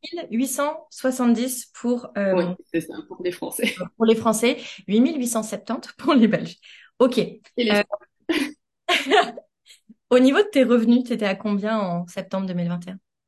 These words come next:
Speaker 2: Euh, je pense que je gagnais, euh, deux mille cent euros. En fait, j'avais, euh, subi une perte de revenus parce que justement, j'avais, j'avais changé de boulot, donc j'avais perdu une partie, euh, de mes revenus et donc oui, je tournais autour de deux mille cent, euh,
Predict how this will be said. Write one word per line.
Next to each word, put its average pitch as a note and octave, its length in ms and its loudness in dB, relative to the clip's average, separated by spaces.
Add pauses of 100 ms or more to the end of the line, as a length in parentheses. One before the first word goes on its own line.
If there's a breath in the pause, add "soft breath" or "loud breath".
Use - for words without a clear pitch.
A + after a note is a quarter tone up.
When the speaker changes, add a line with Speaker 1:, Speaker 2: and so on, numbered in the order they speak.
(220)
Speaker 2:
Euh, G#3+ 320 0
je G#3 100 -6
pense D4 220 2
que A#3+ 140 4
je G3 120 -4
gagnais, A3 720 2
euh, F#3+ 680 -2
deux A#3+ 120 -2
mille D4+ 200 8
cent C#4+ 200 -2
euros. D#3+ 480 -8
En E3+ 80 -20
fait, G#3 160 -12
j'avais, E3 400 -2
euh, D#3+ 560 -2
subi G#3+ 420 -4
une C4 220 6
perte A#3 260 -2
de F3+ 100 -2
revenus F3 340 -2
parce - 140 -10
que E3+ 80 -14
justement, E3+ 240 -4
j'avais, D#3 400 -4
j'avais D3+ 240 -6
changé F3+ 340 -8
de F#3+ 60 -12
boulot, F3 220 -6
donc F#3+ 160 -10
j'avais D#3+ 200 -8
perdu G3 320 -12
une G#3 140 -8
partie, F#3+ 480 -12
euh, D#3 240 -6
de D#3 260 -4
mes D3+ 140 -4
revenus E3+ 360 -8
et D#3+ 40 -6
donc D3+ 260 -10
oui, F#3 80 -12
je - 240 -20
tournais D#3+ 220 -6
autour D#3 320 -10
de D#3 500 -6
deux E3 100 -4
mille F3+ 260 -10
cent, E3+ 540 -10
euh, C#3 460 -10